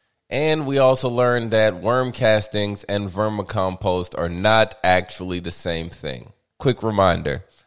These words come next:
uh, worm castings are what I call lifeless worm poop, okay? Uh, worm castings are often produced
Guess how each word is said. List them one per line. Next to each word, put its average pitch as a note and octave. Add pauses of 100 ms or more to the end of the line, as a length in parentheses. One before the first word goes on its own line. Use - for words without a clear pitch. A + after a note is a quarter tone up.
uh, G#2
worm F3
castings C#3
are A#2
what A2+
I A2
call G2+
lifeless G#2+
worm F#2
poop, - (260)
okay? F#2 (260)
Uh, E2+
worm C3
castings A#2
are F#2+
often G#2+
produced G2+